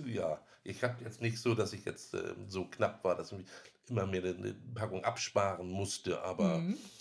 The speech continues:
Speaker 1: also, was sehr schön war, ich hab ja selber gedreht, aus Überzeugung, und die Finger sind ja dann immer so
Speaker 2: Ach ja.
Speaker 1: angegebt. Das fand ich, und haben auch immer sehr übel gerochen, aber das sowieso, das, ah, also das Schönste ist eigentlich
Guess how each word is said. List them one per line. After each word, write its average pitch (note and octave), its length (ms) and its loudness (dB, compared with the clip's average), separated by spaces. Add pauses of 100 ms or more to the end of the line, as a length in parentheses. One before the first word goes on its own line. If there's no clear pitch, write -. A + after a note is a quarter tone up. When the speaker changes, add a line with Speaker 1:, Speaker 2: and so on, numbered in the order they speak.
(640)
Speaker 1:
also, G2+ 320 2 (120)
was - 260 0 (180)
sehr D3 240 2
schön D3 480 -2
war, A2 520 -2
ich - 160 -10
hab A#2+ 140 -8
ja F#2 100 -4
selber G2+ 320 -2
gedreht, - 580 -12
aus F2+ 180 -6
Überzeugung, D#2+ 760 -8
und G2 360 -2
die F#2+ 140 -12
Finger A2 500 -8
sind - 240 -10
ja G#2+ 80 -6
dann G2+ 180 -10
immer A2+ 260 -6
so G#2+ 280 -6 (100)
Speaker 2:
Ach - 240 -10
ja. E3 140 -8
Speaker 1:
angegebt. F#2 1200 -4 (320)
Das - 180 -14
fand G2+ 200 -6
ich, - 140 -12
und G2 160 -10
haben A2+ 160 -4
auch - 200 -6
immer G#2 260 -4
sehr G#2 400 -4
übel F#2+ 260 -4
gerochen, E2+ 480 -8
aber D#2 160 -8
das - 260 -10 (100)
sowieso, E2+ 440 -12
das, - 260 -18 (340)
ah, - 200 2 (440)
also G2 220 -2
das G2 180 0
Schönste C#3 340 2
ist - 100 -4
eigentlich F2 340 -4